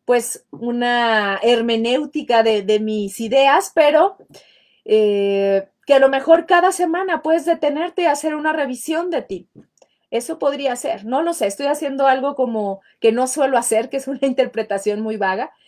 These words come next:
porque creo que cada quien puede tener la suya. Eh, acá anda saludándome mi madre, que acaba de entrar, y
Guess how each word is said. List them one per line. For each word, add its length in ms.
porque 360
creo 420
que 240
cada 260
quien 360
puede 240
tener 340
la 120
suya. 460
Eh, 840
acá 280
anda 160
saludándome 640
mi 120
madre, 440
que 80
acaba 320
de 60
entrar, 560
y 420